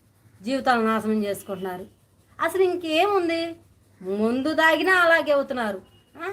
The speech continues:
ఈ పబ్జీలు ఆడినా అలాగే అవుతున్నారు. వీళ్ళకి ఎట్టా అవుతాయి? ఊరకనే అవుతాయి కష్టపడకుండా డబ్బులు? ఊరక నొక్కుకుంటూ, నొక్కుకుంటూ, నొక్కుకుంటూ ఉంటే వస్తాయా డబ్బులు?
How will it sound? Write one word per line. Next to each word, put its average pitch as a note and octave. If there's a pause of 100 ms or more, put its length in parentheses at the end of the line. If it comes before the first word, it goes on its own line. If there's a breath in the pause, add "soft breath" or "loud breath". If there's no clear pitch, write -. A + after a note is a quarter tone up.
(540)
ఈ A#3
పబ్జీలు A#3
ఆడినా D#4+
అలాగే D4
అవుతున్నారు. A3+ (680)
వీళ్ళకి E4
ఎట్టా D4
అవుతాయి? F#4+
ఊరకనే D#4+
అవుతాయి F#3+
కష్టపడకుండా A#3+
డబ్బులు? A#3 (1400)
ఊరక C4+
నొక్కుకుంటూ, B3+
నొక్కుకుంటూ, C4
నొక్కుకుంటూ C#4
ఉంటే B3
వస్తాయా G#3
డబ్బులు? B3+